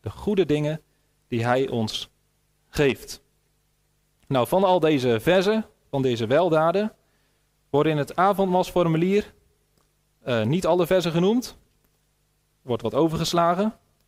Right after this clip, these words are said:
Maar in het avondmaalsformulier wordt vers drie tot en met vier en vers acht tot en met dertien geciteerd.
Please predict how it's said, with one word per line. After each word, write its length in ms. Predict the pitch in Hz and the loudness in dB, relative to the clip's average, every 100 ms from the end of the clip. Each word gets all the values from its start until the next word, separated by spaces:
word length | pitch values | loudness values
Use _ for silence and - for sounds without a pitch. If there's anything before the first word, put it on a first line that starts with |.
| _ _ _ _ _ _ _ _ _ | _ _ _ _ _ _ _ _ _
Maar 140 | - 120 | -6 -4
in 100 | 143 | -4
het 140 | 131 | -2
avondmaalsformulier 1200 | 151 175 180 170 170 - - 160 151 147 180 185 - _ | -2 0 0 0 -2 -6 -4 -2 0 0 0 -2 -8 _
wordt 200 | - 139 | -6 -6
vers 260 | - 120 110 117 | -2 -2 -2 0
drie 320 | 202 180 117 _ _ _ _ _ | 0 0 -6 _ _ _ _ _
tot 200 | 131 127 | -4 -2
en 60 | |
met 240 | 113 101 - _ _ _ | -2 -4 -10 _ _ _
vier 460 | - 202 240 - _ _ _ _ _ _ _ _ | -2 0 -2 -4 _ _ _ _ _ _ _ _
en 140 | - 131 | -8 -2
vers 240 | 254 - | -2 0
acht 420 | 165 180 - - _ _ _ | 0 0 -6 -14 _ _ _
tot 180 | - 139 | -4 -2
en 60 | 139 | -2
met 280 | 127 - - _ | -2 -4 -14 _
dertien 520 | 127 131 175 156 104 | -2 0 2 0 -2
geciteerd. 640 | 101 147 139 131 104 - | -2 -4 -2 -2 -4 -6